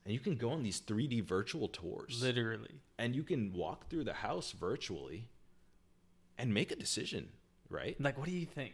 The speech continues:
Speaker 2: And, like, and, and, like,
Speaker 1: Yeah.
Speaker 2: you know, they're just
Speaker 1: You can
Speaker 2: like
Speaker 1: share it with your friends,
Speaker 2: Exactly.
Speaker 1: right? Um, have a discussion about, you know,
Speaker 2: It's weird, but
Speaker 1: it's crazy. You don't have to go to an open house on Saturdays or Sundays anymore
Speaker 2: Right.
Speaker 1: and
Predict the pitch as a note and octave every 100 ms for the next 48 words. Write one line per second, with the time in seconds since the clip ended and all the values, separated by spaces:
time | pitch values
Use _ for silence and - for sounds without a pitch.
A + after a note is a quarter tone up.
0 | - C#3 C#3 D3 E3+ F3 E3 - D#3+ D3+
1 | D3+ - E3 D#3+ D#3 D3 C#3+ C#3+ D#3+ F3
2 | C#3+ - A2 A#2+ D3 D#3+ - F#3+ - D2+
3 | D2 A#2+ A#2+ - - - - D#2+ D#2 B2+
4 | - - F#2 F#2 F2 E2 - - - -
5 | F#2+ A2+ G2+ - F#2 F2 F#2+ G#2+ F#2+ D#2
6 | D2+ - - G2 E2 C#2+ - - D#3 -
7 | - - - C3+ D#3+ C4+ F#3+ D3+ D#3+ D3+
8 | C#3+ G#3 - - C#2+ - C#4+ - - -
9 | - - - B3 - - - C#3 G#2 A2+
10 | A2+ G2 F2+ G2 F2 - F2+ - F2 D#2+
11 | - D2+ E2+ F2 F2 D#2+ - D2+ D#2+ D#2+
12 | E2+ G#2+ G2+ E2 D#2